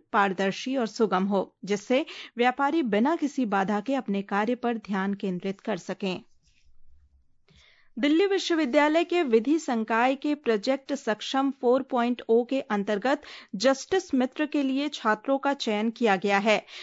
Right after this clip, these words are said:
प्रोजेक्ट सक्षम फ़ोर पॉइंट ओ विधि संकाय के पूर्व छात्रों द्वारा संचालित किया जाता है। कार्यकारी निदेशक श्री दिनेश चंद्र मीणा ने बताया कि इस प्रोजेक्ट का मुख्य उद्देश्य देश भर के ग्यारह राज्यों में तैंतीस से अधिक शहरों में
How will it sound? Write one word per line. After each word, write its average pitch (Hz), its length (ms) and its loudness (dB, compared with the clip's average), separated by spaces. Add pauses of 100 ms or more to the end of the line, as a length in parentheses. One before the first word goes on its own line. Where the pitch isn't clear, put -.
(180)
प्रोजेक्ट 320 480 2
सक्षम 294 500 0
फ़ोर 262 260 2
पॉइंट 269 380 0
ओ 247 220 4
विधि 220 340 0
संकाय 214 500 0
के 254 140 0
पूर्व 240 360 0
छात्रों 214 460 -2
द्वारा 202 260 0
संचालित 208 560 -2
किया 226 200 2
जाता 196 340 0
है। 208 260 0 (420)
कार्यकारी 247 560 2
निदेशक 226 540 2
श्री 226 220 0
दिनेश 214 420 0
चंद्र 220 280 0
मीणा 202 300 0
ने 214 120 0
बताया 196 480 0
कि 269 120 -4
इस 240 140 -4
प्रोजेक्ट 208 440 -4
का 247 160 0
मुख्य 208 320 -2
उद्देश्य 208 400 2 (340)
देश 285 260 2
भर 285 180 2
के 311 160 -2
ग्यारह 233 340 2
राज्यों 240 400 0
में 254 160 4
तैंतीस 208 420 -4
से 269 180 -4
अधिक 254 440 -2
शहरों 202 360 -2
में 240 220 2